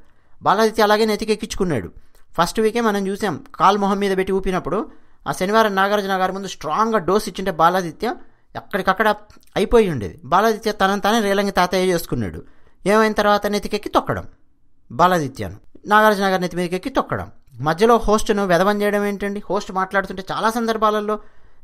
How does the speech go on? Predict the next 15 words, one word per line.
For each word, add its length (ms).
నాగార్జున 380
గారు 180
గమనించి, 420
గమనించి, 340
గమనించి 340
ఇరిటేషన్ 480
వచ్చి 280
అంత 240
సీరియస్గా 380
అన్నారు 240
నాగార్జున 420
గారు. 300
నిజానికి 300
అంత 100
సీరియస్గా 560